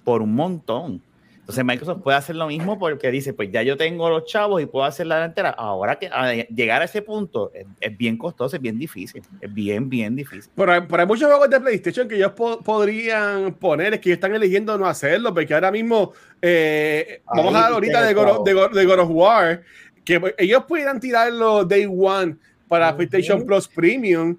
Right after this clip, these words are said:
Speaker 3: Es
Speaker 2: pero
Speaker 3: que
Speaker 2: obviamente
Speaker 3: ahí es
Speaker 2: no, no tie-, no, no están los chavos,
Speaker 1: Mm.
Speaker 2: pero tampoco vengas a echarte en el pecho de que Xbox lo hace, porque ahí mismo Phil Spencer dijo, "Yo estoy claro que hace años Xbox no tiene un juego bueno de first party".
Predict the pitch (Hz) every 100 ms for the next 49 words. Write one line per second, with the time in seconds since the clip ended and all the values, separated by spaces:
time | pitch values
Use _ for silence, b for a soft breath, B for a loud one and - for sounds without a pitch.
0 | - - - 160 165 196 190 262 320 247
1 | 247 269 247 190 196 196 185 226 240 202
2 | 202 185 226 233 - 220 233 170 - 208
3 | 302 240 220 240 B B - 202 185 196
4 | 240 262 262 262 247 214 254 247 - B
5 | 233 240 240 - 254 247 254 240 226 254
6 | 233 202 262 269 254 247 311 359 294 226
7 | 233 b b - 208 196 214 214 269 -
8 | 311 254 - - 277 320 330 285 214 247
9 | 339 277 226 220 220 _ _ - 165 180
10 | 190 392 - 233 240 285 240 214 214 240
11 | - 196 226 220 190 175 - - 214 196
12 | 220 208 214 208 180 196 190 160 147 170
13 | 147 120 _ _ _ _ - 160 147 156
14 | - 147 160 147